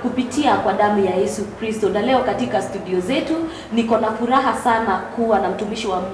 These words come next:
Mungu ambaye pia ni mwanamke, anajulikana kama Reverend Carol Kotikash kutoka kanisa la Jesus Winner Ministry pande ya Narok. Na tulikuwa, kabla twende break, tumekuwa tunaongea mahali alijazwa na Roho Mtakatifu,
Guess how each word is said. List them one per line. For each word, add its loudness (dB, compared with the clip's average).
Mungu 2
ambaye -2
pia -2
ni 0
mwanamke, -2
anajulikana 2
kama 0
Reverend 0
Carol 2
Kotikash -2
kutoka 0
kanisa -2
la 0
Jesus -6
Winner -2
Ministry 0
pande 0
ya 0
Narok. 2
Na 0
tulikuwa, 0
kabla 0
twende 0
break, 0
tumekuwa 0
tunaongea -2
mahali 2
alijazwa 4
na 2
Roho 2
Mtakatifu, -4